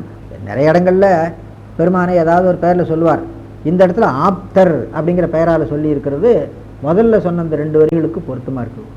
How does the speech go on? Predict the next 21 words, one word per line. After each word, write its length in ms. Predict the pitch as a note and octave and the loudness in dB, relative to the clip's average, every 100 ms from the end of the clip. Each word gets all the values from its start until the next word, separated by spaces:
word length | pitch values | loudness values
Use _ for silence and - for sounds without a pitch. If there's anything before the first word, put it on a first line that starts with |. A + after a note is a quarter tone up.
| C#3 | -14
அதனால 300 | A#2+ C3+ D#3+ | -12 -10 -8
அது 180 | D3 C#3+ | -6 -6
ஒரு 80 | |
சிறப்பு. 400 | A2 D#3+ - - - - - - - - | 0 0 0 -4 -16 -18 -20 -20 -12 0
"ஆப்தர் 480 | E3 G#3 - F3+ D#3 | 2 2 0 0 2
வண்ணம் 380 | B2 D3 G#3 | 0 -2 -2
அழலும் 440 | E3 B2 C#3+ D3+ D3 | 0 2 2 2 0
அழல் 240 | A2+ C#3+ | 0 2
வண்ணமே." 380 | B2 A2+ A2 A2 - - - - - - - | 2 -2 -6 -10 -12 -18 -20 -20 -20 -20 -6
"கலவம் 520 | - E3 A3 A3 G#3 | 2 4 6 6 4
மஞ்சை 380 | F#3+ F#3 F#3 F3 | 2 0 2 2
உலவும் 500 | D#3+ D3 E3+ D#3+ D3+ - | 4 4 2 2 -2 0
கருகாவூர்." 540 | C#3+ D3 D3 C3+ A2 G2+ | 2 2 2 0 -4 -6
கலவம் 420 | C#3 D#3+ F3+ F#3+ | -2 2 2 2
என்பது 300 | E3+ D3+ F#3 | -4 -4 -4
மயில் 320 | D#3 C#3 E3+ - | -2 0 0 0
தோகைக்கு 420 | C#3+ E3 E3 C#3+ | 0 2 0 -2
பேர், 180 | C3+ A2+ - | -8 -8 -8
கலாபம் 540 | C#3 D#3 E3 D#3+ E3+ C#3 - - | -4 0 0 2 0 -2 -8 -8
அப்படின்னு 220 | D3+ D3+ | -6 -4
சொல்லுவாங்க. 520 | C#3+ C3+ B2+ A#2 F3+ | -4 -4 -4 -6 -6